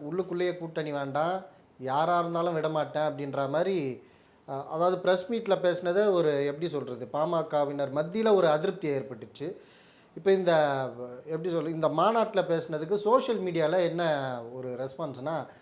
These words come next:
"நீங்க ஓய்வெடுங்க ஐயா, அதாவது கிட்டத்தட்ட இதுக்கு மேல உன் தலையீடு வேணாம், நீ வீட்டிலேயே இரு, அரசியல் பண்ணாத" அப்படின்னு சொல்லி அவங்களே வந்து சொல்ற இடத்துக்கு வந்துட்டாங்க.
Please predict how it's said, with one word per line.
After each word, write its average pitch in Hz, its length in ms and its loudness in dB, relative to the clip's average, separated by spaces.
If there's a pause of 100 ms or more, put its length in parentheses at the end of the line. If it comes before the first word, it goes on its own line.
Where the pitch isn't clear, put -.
(120)
"நீங்க 170 220 0
ஓய்வெடுங்க 165 500 6
ஐயா, 131 440 -2
அதாவது 156 320 2
கிட்டத்தட்ட 160 560 0
இதுக்கு 156 240 -4
மேல 185 220 6
உன் 160 180 -2
தலையீடு 156 400 2
வேணாம், 143 300 -2 (340)
நீ 147 120 -4
வீட்டிலேயே 196 440 2
இரு, 165 140 6
அரசியல் 160 460 2
பண்ணாத" 160 340 0
அப்படின்னு 160 320 0
சொல்லி 147 260 -2
அவங்களே 208 540 6
வந்து 160 440 0
சொல்ற 151 220 -4
இடத்துக்கு 156 440 0
வந்துட்டாங்க. 139 340 -4